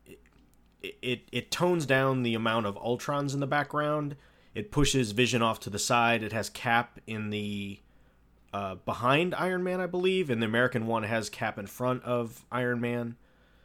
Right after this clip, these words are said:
Um, and then Robert Downey Junior tweeted out, uh, his character poster, which has him with his helmet off, kind of kneeled down,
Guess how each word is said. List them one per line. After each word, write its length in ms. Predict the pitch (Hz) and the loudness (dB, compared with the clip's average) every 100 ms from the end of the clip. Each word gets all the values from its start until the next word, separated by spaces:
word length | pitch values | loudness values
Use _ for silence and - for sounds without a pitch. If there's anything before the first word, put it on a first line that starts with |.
| _ _ _ - | _ _ _ -6
Um, 400 | 107 107 107 107 | 0 2 2 -2
and 220 | - 123 127 | 0 4 8
then 300 | 127 120 117 | 8 8 6
Robert 280 | 120 117 | 6 6
Downey 240 | 123 117 107 | 4 4 2
Junior 440 | 104 165 156 135 | 0 0 0 -2
tweeted 400 | 127 - 120 113 | 2 6 6 6
out, 340 | 107 107 104 - _ _ | 2 0 -2 -6 _ _
uh, 280 | 104 98 90 | -8 -6 -6
his 240 | 107 120 - | -6 -6 -2
character 480 | - 160 143 110 | 4 4 4 -2
poster, 480 | 101 - 104 - 90 | 4 8 8 6 -8
which 180 | 92 95 | -8 -4
has 280 | 110 104 104 | -2 -2 0
him 440 | 113 110 104 101 - - - - | 0 0 0 -4 -10 -20 -20 -8
with 120 | 113 117 | -2 0
his 140 | 117 | 2
helmet 300 | 123 120 113 | 4 4 6
off, 240 | 110 104 | 4 2
kind 220 | - 113 107 | 0 0 0
of 100 | 101 | -2
kneeled 340 | 107 107 104 | -2 -2 -2
down, 600 | 110 107 104 104 98 | 0 2 4 2 0